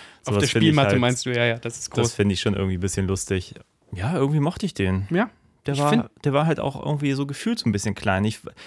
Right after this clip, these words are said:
Speaker 2: ich weiß gar nicht, ob ich das jetzt so gut finde, dass der hier so episch wird. Also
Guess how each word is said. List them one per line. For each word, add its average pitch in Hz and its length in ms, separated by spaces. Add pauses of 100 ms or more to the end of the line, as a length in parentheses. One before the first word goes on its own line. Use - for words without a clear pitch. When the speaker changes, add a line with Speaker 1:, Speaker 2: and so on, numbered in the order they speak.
(120)
Speaker 2:
ich - 60
weiß - 160
gar 190 120
nicht, 175 140
ob 151 80
ich 151 140
das 156 200
jetzt 135 140
so 123 80
gut 151 220
finde, 117 280
dass - 200
der 95 180
hier 101 240
so 95 100
episch - 540
wird. 104 300 (100)
Also 107 220